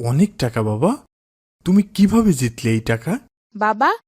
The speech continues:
Speaker 2: একটা লটারিওয়ালা চাচার কাছে বিশ টাকা দিয়ে লটারি কিনেছিলাম।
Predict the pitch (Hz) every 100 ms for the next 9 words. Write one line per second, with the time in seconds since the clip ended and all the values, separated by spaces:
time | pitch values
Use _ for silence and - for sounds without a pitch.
0 | _ 208 214 269 262 196 226 226 262 269
1 | 294 262 226 226 226 233 320 254 233 220
2 | - 226 226 208 202 233 311 359 302 277
3 | 254 233 208 196 220 190 175